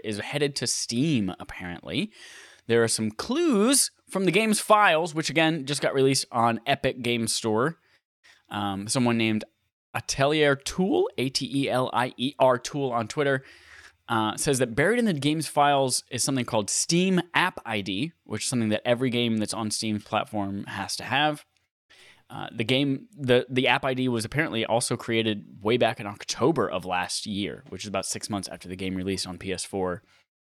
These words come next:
And then also, when you're downloading the P C version, it contains a Steamworks folder, which, no, I know what you're thinking. Isn't that the bathhouse in Boys Town in Chicago, Steamworks,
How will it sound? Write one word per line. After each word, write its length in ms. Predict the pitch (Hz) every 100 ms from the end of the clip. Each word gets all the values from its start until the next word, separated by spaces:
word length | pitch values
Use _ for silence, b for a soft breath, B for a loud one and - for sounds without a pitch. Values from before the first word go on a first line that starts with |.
| _ _ b b b b
And 160 | 139 147
then 140 | 143 -
also, 420 | 160 - 208 160
when 280 | 131 139 151
you're 140 | 135
downloading 400 | 127 151 156 139
the 60 | 127
P 160 | 156
C 140 | 143 139
version, 400 | 131 131 127 123
it 180 | 131 123
contains 480 | - 131 - 147 143 -
a 60 |
Steamworks 1120 | 110 - - 220 285 262 139 117 98 - - -
folder, 640 | - - 117 98 98 127 165 b b b _ _
which, 320 | 127 - -
no, 240 | 127 135 139
I 80 |
know 120 | 123 139
what 40 |
you're 180 | 156 170
thinking. 560 | 165 123 107 104 123 135 b b
Isn't 220 | - 147 190
that 240 | 185 156
the 60 | 131
bathhouse 640 | 117 110 139 147 147 160
in 140 | 135 110
Boys 300 | 117 131 -
Town 340 | 143 139 147
in 140 | 123
Chicago, 560 | 107 113 113 110 120 147
Steamworks, 840 | 170 - 123 123 139 160 - -